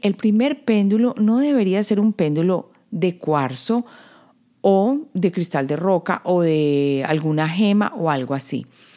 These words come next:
Debería ser un péndulo, para sacarlo de una vez, de madera o de metal. ¿Por qué digo esto? Porque el péndulo de madera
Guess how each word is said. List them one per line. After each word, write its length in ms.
Debería 720
ser 300
un 180
péndulo, 680
para 220
sacarlo 480
de 100
una 180
vez, 280
de 240
madera 720
o 240
de 160
metal. 560
¿Por 260
qué 320
digo 380
esto? 440
Porque 460
el 200
péndulo 760
de 160
madera 640